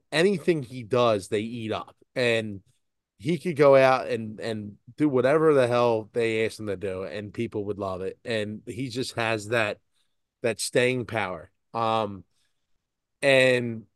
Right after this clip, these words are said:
what you're saying about Truth, about, or about Damian Priest is true. So you can see him laughing, like, he can't keep it in.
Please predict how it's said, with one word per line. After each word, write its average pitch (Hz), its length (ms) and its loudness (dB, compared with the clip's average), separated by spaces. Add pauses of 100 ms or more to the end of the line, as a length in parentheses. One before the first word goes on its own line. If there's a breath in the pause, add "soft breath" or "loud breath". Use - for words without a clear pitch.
(240)
what 135 220 2
you're 196 200 0
saying 131 640 2
about 110 400 0 (100)
Truth, - 640 -8
about, 117 360 -2
or 120 120 0
about 113 300 2
Damian 110 320 -2
Priest 117 320 -6
is - 80 -16
true. 90 420 -4
So 113 420 2 (140)
you 127 240 -8
can 123 180 -4
see 202 320 -6
him 113 520 -2 (1120)
laughing, 120 640 4 (160)
like, 123 260 2
he 170 240 -4
can't 165 400 4 (320)
keep 170 280 -2
it 131 120 6
in. 107 420 4